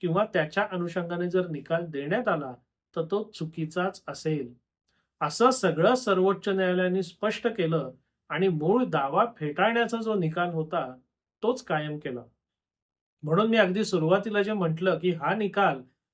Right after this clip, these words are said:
ॲडव्हर्स पोझिशन म्हणजे प्रतिकूल ताब्याकरता तर महत्त्वाचा आहेच, पण एकंदर वादकथन म्हणजे प्लीडिंग आणि त्याचे नियम, त्याचे बरे वाईट परिणाम याच्या दृष्टीने सुद्धा महत्त्वाचा आहे.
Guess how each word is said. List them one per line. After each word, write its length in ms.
ॲडव्हर्स 460
पोझिशन 520
म्हणजे 260
प्रतिकूल 580
ताब्याकरता 680
तर 60
महत्त्वाचा 640
आहेच, 480
पण 260
एकंदर 500
वादकथन 840
म्हणजे 220
प्लीडिंग 500
आणि 220
त्याचे 240
नियम, 440
त्याचे 220
बरे 220
वाईट 280
परिणाम 460
याच्या 460
दृष्टीने 560
सुद्धा 320
महत्त्वाचा 540
आहे. 240